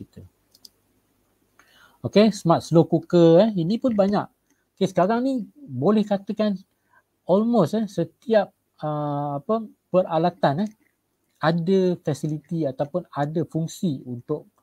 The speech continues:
bersambung dengan smartphone. Okey, sama ada dia nak connect through Bluetooth ke, dia nak gunakan Wi-Fi ke, itu adalah,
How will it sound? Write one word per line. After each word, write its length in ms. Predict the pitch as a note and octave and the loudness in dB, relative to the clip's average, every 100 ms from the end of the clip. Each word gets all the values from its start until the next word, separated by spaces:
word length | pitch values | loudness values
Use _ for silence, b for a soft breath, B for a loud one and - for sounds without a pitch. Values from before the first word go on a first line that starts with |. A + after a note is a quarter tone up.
| _ _ - | _ _ -12
bersambung 540 | B2 D3 E3 D#3+ A#2 | -6 -4 -2 -2 -4
dengan 240 | A#2 F3 G3 _ _ _ _ - - _ | -6 -6 -8 _ _ _ _ -20 -20 _
smartphone. 560 | - - C#3 - G#2+ F2 _ _ _ _ _ _ _ | -20 -12 -12 -10 -14 -14 _ _ _ _ _ _ _
Okey, 120 | F3 | -4
sama 320 | C3 A#2 A#2+ | -4 -6 -2
ada 80 | B2+ | -2
dia 160 | B2 B2 | -2 -6
nak 160 | B2 | -8
connect 400 | _ A#2 C3+ - | _ -8 -6 -10
through 240 | B2 C3+ A2 | -4 -2 0
Bluetooth 500 | B2+ C3+ - B2+ - | -2 0 -2 -2 -2
ke, 300 | D#3 D#3+ D3+ | 0 0 0
dia 160 | C3 | -4
nak 100 | A#2 G#2+ | -8 -8
gunakan 360 | B2+ B2+ B2+ | -6 -6 -6
Wi-Fi 540 | A#2 A#2+ B2 - D3+ C3+ C3 | -2 -2 -2 0 2 2 0
ke, 280 | F3+ G3 F#3+ b b - | -2 -2 -6 b b -8
itu 240 | B2+ - | -4 0
adalah, 440 | D3 C3+ C3+ C3 | 0 2 2 0